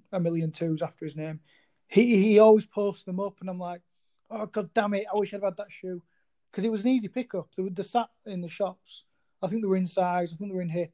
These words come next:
in Leeds. And I just kinda left them, and I thought, "I'll just leave them for a bit," and, and then they disappeared. And so, yeah, I think that's a, a recent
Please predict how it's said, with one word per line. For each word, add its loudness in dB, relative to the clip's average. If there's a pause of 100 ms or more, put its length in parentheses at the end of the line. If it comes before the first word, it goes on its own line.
(520)
in -6
Leeds. -6 (460)
And 0
I -2
just -4
kinda 0
left -2
them, -6
and -6
I -10
thought, -4
"I'll -2
just -6
leave 6
them -6
for -10
a -4
bit," -4
and, -14 (440)
and 2
then 4
they 2
disappeared. -4
And -8 (840)
so, 6
yeah, 10
I -10
think -4
that's 2
a, 4
a 2
recent 2